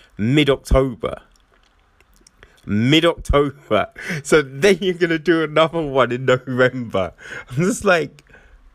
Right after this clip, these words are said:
"Okay, I'm fully behind that." That's fucking awesome. <laughs> Yeah, so possibly we might go two weeks, or maybe they do a month,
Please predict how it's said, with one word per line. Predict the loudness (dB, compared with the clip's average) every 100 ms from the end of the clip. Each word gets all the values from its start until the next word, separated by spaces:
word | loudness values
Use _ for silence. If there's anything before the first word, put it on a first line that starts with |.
| _ 2
"Okay, | 2 2 0 -6 0 0 0 -2 -2 -8 _ _ _ -2
I'm | 0 0
fully | -4 -4 2 2 0
behind | -2 0 2 0 0
that." | 0 0 -2 -8 -14 -20 -20 -4
That's | 0 0
fucking | 0 -2 0 0
awesome. | 0 -2 -4 -8 -10 -10
<laughs> | -16 _ _ _ _ _ _
Yeah, | 0 2 2 0 -2 -8 -8 -8
so | 0 0 0 -4 -14 2
possibly | 2 2 -2 -6 -2 -2
we | -2 -4
might | -2 2 2 2 2
go | 2 2 0 -4 -10 -16 -16 -14
two | -8 -8 -4 -4 -2 0
weeks, | 0 0 -4 -14 -10 -10 -12 -4
or | 0
maybe | 0 0 -2 -2 -2
they | 0 0
do | 0 0
a |
month, | 0 0 -2 -4 -14 -20